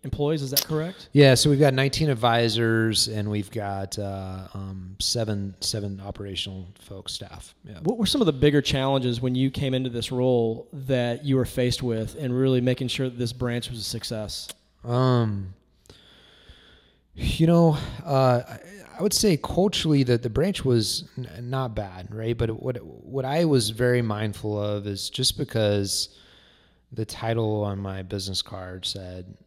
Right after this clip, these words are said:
Speaker 2: you know, branch manager. I th-, I think leadership is not something that you're entitled to. I think it's something you have to earn, right? And so my philosophy was, I've gotta create value in these people's lives, um, to create some deposits.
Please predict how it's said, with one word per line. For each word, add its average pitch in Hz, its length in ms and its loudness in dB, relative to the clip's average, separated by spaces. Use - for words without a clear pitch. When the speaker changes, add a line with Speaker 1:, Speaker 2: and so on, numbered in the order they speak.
Speaker 2:
you 101 80 -16
know, 95 40 -14
branch 101 400 -12
manager. 98 300 -16
I 117 100 -8
th-, 117 180 -10
I - 20 -8
think 127 260 -6
leadership 110 540 -4
is 101 140 -6
not 107 220 -8
something 101 380 -6
that 98 100 -12
you're 98 140 -12
entitled 104 680 -10
to. 117 200 -4
I 107 60 -4
think 98 200 -12
it's 98 100 -6
something 98 300 -10
you 95 80 -14
have 95 140 -14
to 82 80 -18
earn, 82 260 -18
right? 98 200 -14
And 113 640 -6
so 127 200 -2
my 120 200 4
philosophy 113 540 0
was, 101 240 -2
I've 117 200 -4
gotta 113 200 0
create 110 320 -4
value 101 420 -6
in 98 80 -6
these 101 160 -6
people's 101 340 -10
lives, 98 640 -8
um, 101 480 -8
to 113 100 -8
create 107 320 -6
some 101 200 -6
deposits. 110 840 -4